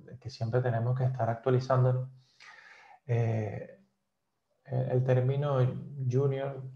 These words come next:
de hecho, a mí me asusta muchas veces, eh, cuando conozco a algunos juniors que saben muchísimo de, de alguna tecnología que yo no domino, eh,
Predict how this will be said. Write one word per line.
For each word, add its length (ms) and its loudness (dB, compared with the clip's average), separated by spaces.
de 80 -6
hecho, 200 -6
a 380 -10
mí 80 -6
me 80 -6
asusta 320 0
muchas 320 2
veces, 280 -2
eh, 460 -4
cuando 300 -4
conozco 320 2
a 40 10
algunos 300 6
juniors 260 4
que 80 0
saben 220 0
muchísimo 720 2
de, 300 -2
de 200 -6
alguna 300 -2
tecnología 540 2
que 120 2
yo 100 0
no 80 0
domino, 380 4
eh, 640 -2